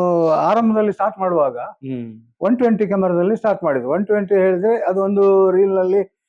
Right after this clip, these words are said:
Speaker 1: ಹನ್ನೆರಡು ಫೋಟೋ ಬರ್ತಾ ಇತ್ತು.
Speaker 2: ಹಾ.
Speaker 1: ಅದನ್ನು ತೆಗ್ದು ಅದ-, ಇದು ಈ ಟೈಪ್ ಇದು ಅದು ಫಿಲ್ಮ್ ಬರ್ತಾ ಇತ್ತು. ಇದು ಹನ್ನೆರಡರದ್ದು ಬರ್ತದೆ.
Speaker 2: ಹಾ, ಹಾ.
Speaker 1: ಅದು ತೆಗ್ದ ನಂತರ ಅದಕ್ಕೆ, ಆ,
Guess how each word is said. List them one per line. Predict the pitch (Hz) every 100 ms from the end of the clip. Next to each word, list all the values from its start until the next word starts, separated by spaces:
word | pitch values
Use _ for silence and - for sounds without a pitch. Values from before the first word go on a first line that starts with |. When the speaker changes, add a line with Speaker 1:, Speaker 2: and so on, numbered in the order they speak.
| _ -
Speaker 1:
ಹನ್ನೆರಡು | 196 233 214 170
ಫೋಟೋ | 170 185
ಬರ್ತಾ | 139 190
ಇತ್ತು. | 180 -
Speaker 2:
ಹಾ. | - 139 127 92 82 _ 170
Speaker 1:
ಅದನ್ನು | 196 233 226 208
ತೆಗ್ದು | 220 196 196
ಅದ-, | 180 214 202
ಇದು | 208 202 214
ಈ | 240
ಟೈಪ್ | 220 185
ಇದು | 185 226
ಅದು | 202 202 185 180
ಫಿಲ್ಮ್ | 202 202 170
ಬರ್ತಾ | 170 -
ಇತ್ತು. | 139 107 156
ಇದು | 185 190 180
ಹನ್ನೆರಡರದ್ದು | 170 214 220 190 185 220
ಬರ್ತದೆ. | 202 185 120 - _ -
Speaker 2:
ಹಾ, | 139
ಹಾ. | 117 98 _
Speaker 1:
ಅದು | 160 202
ತೆಗ್ದ | 214 208 208 254
ನಂತರ | 233 175 143 143 139 175 - _ _ -
ಅದಕ್ಕೆ, | 185 202 202
ಆ, | 190 180